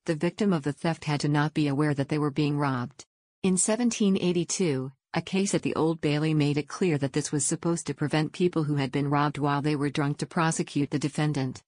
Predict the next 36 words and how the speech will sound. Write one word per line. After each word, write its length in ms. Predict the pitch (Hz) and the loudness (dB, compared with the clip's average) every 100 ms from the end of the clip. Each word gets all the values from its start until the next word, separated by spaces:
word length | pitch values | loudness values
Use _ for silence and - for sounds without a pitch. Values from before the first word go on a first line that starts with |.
| _ | _
In 140 | 180 175 | 0 2
most 260 | 190 202 | 2 0
of 80 | 151 | -2
the 80 | 156 | -2
cases 440 | - 156 - 139 | 0 0 0 -2
that 180 | 143 139 | -2 0
meant 200 | 147 139 | 0 0
men 160 | 147 135 | 0 0
who 140 | 143 | 0
had 140 | 135 | 0
been 180 | 131 139 | 0 0
robbed 340 | 143 143 147 - | 0 0 -2 -2
by 140 | 131 | -4
prostitutes, 920 | - 170 160 - 147 147 131 - - _ - | 0 0 0 -2 -4 -2 -2 -4 -8 _ 0
the 100 | 180 | 2
victims 400 | 196 202 185 175 | 2 0 0 0
of 120 | 156 | -2
pickpockets 640 | - 180 - 143 131 120 - | -2 -4 -2 0 0 -2 -2
who 80 | |
were 120 | 147 143 | 0 0
drunk 280 | 156 156 | 0 0
at 80 | 165 | -2
the 100 | 156 | -4
time 280 | 151 156 156 | 0 0 0
of 80 | 143 | 0
the 100 | 143 | -2
theft 300 | - 156 - | -2 -2 -2
were 100 | 151 | -2
considered 520 | 160 147 190 170 131 | 0 0 2 0 -2
to 60 | 143 | -2
be 120 | 139 | -2
partially 520 | 139 175 175 180 151 | 0 0 0 2 2
responsible 680 | 143 139 - 165 160 151 143 | 0 0 0 0 0 -2 -4
for 160 | 135 151 | -2 -2
being 280 | 160 151 147 | 0 0 0
robbed. 480 | 139 127 131 - | 0 -2 -6 -12